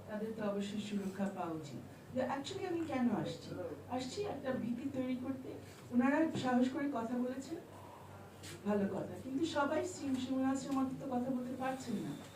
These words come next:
অনেকের ক্ষেত্রে আসলে সেরকম সম্ভব না। ওনার enough সাপোর্ট আছে,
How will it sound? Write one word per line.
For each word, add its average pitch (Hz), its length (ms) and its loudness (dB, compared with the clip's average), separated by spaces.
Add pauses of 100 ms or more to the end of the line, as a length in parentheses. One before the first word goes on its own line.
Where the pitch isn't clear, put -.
অনেকের 370 340 0
ক্ষেত্রে 254 340 -2
আসলে 247 240 -2
সেরকম 240 360 -2
সম্ভব 208 320 -4
না। 190 260 -6
ওনার 330 140 0 (480)
enough 269 320 6
সাপোর্ট 247 400 2
আছে, 247 280 0